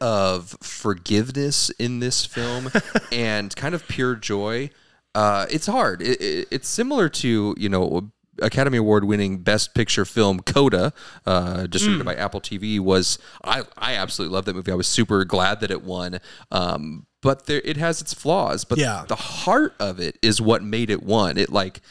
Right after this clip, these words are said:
Speaker 1: struck a chord with a big group of people, and I was just, like, cheering from my, from my couch when that won.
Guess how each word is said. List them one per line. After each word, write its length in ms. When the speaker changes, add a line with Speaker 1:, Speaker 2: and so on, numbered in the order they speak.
Speaker 1:
struck 420
a 60
chord 420
with 140
a 100
big 320
group 240
of 120
people, 460
and 140
I 80
was 240
just, 180
like, 140
cheering 500
from 260
my, 300
from 200
my 100
couch 400
when 120
that 160
won. 260